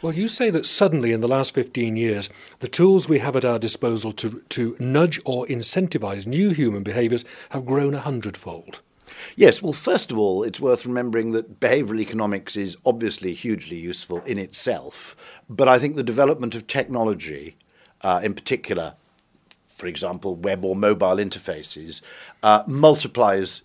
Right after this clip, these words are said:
Speaker 2: its applications. But I think the relationship's actually a two-way relationship, a kind of symbiotic relationship, because I think also,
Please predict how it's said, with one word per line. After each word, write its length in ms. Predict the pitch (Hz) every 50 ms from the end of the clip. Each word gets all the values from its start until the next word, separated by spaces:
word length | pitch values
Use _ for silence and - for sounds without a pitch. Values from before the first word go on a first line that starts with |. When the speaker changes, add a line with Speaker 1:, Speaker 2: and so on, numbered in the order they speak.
| _ -
Speaker 2:
its 160 | 120 - 113
applications. 880 | 104 90 - - - 143 120 101 - - - 71 82 107 107 - - _ _ _ _ _ _ _ _ - - - - -
But 100 | - 135
I 60 | 156 160
think 140 | 185 208
the 80 | 208 165
relationship's 640 | 160 165 156 156 151 151 156 - 151 143 - -
actually 340 | 156 143 123 - - 143 147
a 40 | 131
two-way 640 | - - - 160 143 139 147 143 127 110 95 80 73
relationship, 600 | 82 90 90 85 80 - - 82 - 87 78 -
a 40 | 92
kind 180 | 110 113 107 104
of 60 | 101
symbiotic 540 | - 127 110 107 110 113 120 110 104 95 95
relationship, 600 | 92 87 85 82 - - 87 78 87 82 - -
because 180 | 98 104 107
I 80 | 113 110
think 220 | 110 131 131 127
also, 520 | 135 135 156 147 151 - 107 92 90 87